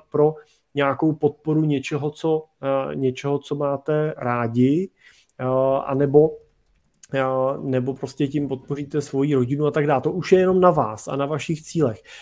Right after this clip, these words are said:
Tady zrovna s klientem jsme diskutovali, on říkal, "No, manželka tak teďko nedávno říkal, že bychom mohli změnit jako ten náš životní standard a třeba se odstěhovat někam na vesnici a,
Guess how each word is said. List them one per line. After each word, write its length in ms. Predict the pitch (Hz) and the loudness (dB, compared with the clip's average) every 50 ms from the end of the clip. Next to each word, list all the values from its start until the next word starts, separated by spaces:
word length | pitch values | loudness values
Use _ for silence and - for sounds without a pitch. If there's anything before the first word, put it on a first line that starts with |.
| - - | -20 -6
Tady 180 | - 143 151 147 | 0 2 4 4
zrovna 220 | 147 156 170 170 | 4 4 4 2
s 60 | 165 | 0
klientem 460 | - - 160 160 165 160 151 170 165 151 | 0 0 2 2 2 2 0 -2 -4 -2
jsme 220 | - 170 160 151 165 | 0 0 -2 -2 -4
diskutovali, 600 | 170 151 147 127 - - 160 151 165 156 156 160 | -6 -6 -6 -8 -6 -12 -8 -4 0 2 2 2
on 60 | 151 | 2
říkal, 280 | 139 156 151 160 160 160 | 0 -2 0 2 2 2
"No, 160 | 160 185 190 196 - - - - _ - _ _ | 2 0 -2 -2 -8 -18 -20 -20 _ -20 _ _
manželka 400 | 135 139 156 190 240 226 254 254 | -2 0 0 0 -2 0 0 0
tak 160 | 262 262 254 | 0 0 0
teďko 260 | 233 220 196 - 254 | -2 -4 -2 -2 0
nedávno 380 | 240 214 208 220 226 233 226 220 | 0 0 0 0 -2 -2 -2 -4
říkal, 320 | 185 190 175 - 220 208 | -6 -6 -4 -2 -2 -2
že 100 | 190 196 | 0 -2
bychom 360 | 185 208 196 - - 214 196 196 | -4 -4 -6 -6 -4 -2 -2 0
mohli 320 | 190 185 175 180 196 190 | 0 -2 -2 -2 -2 -2
změnit 420 | 170 160 170 170 175 185 180 180 | -2 -2 -2 0 0 0 0 -2
jako 200 | 185 170 - 190 | -6 -6 -6 -6
ten 160 | 185 185 185 180 | -4 -4 -4 -4
náš 200 | 175 170 180 165 | -4 -4 -4 -4
životní 420 | 175 170 170 170 165 - 190 180 | -2 -2 -2 -4 -4 -4 -6 -6
standard 460 | - - 165 156 151 147 165 165 - - | -6 -6 -6 -6 -2 -2 -2 -2 -4 -8
a 80 | - 143 | -16 -18
třeba 320 | - - 160 147 160 160 | -10 -8 -8 -6 -6 -8
se 120 | 151 - | -8 -8
odstěhovat 640 | 165 151 143 - - - 151 147 160 160 156 156 - | -6 -6 -6 -8 -8 -8 -6 -4 -2 -4 -4 -4 -6
někam 300 | 156 147 - 165 160 156 | -10 -8 -6 -6 -4 -4
na 100 | 147 139 | -4 -2
vesnici 760 | 139 151 143 - - - 147 143 - - 160 160 160 160 - | -2 -4 -6 -6 -6 -6 -6 -6 -6 -6 -4 -2 -2 -2 0
a, 200 | - 147 143 | 2 2 2